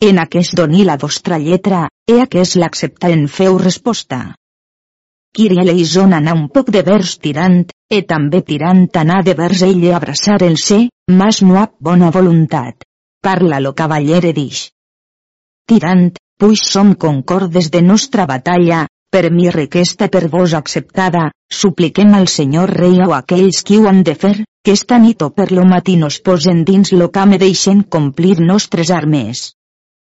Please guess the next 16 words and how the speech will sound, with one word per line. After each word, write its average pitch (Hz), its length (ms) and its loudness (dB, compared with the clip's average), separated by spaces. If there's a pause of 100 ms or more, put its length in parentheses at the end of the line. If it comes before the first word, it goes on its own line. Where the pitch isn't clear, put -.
(380)
«Molt 220 240 4
soc 202 320 -2
content», 185 480 2
dix 196 320 -2
Tirant, 175 460 0 (200)
e 196 120 0
pres-lo 180 500 0
per 180 220 -2
la 147 180 0
mà 156 180 0
sinestra 170 640 -2
posà-la 208 400 0
a 156 80 -2
la 131 80 -4
part 233 240 2
dreta. 185 460 -6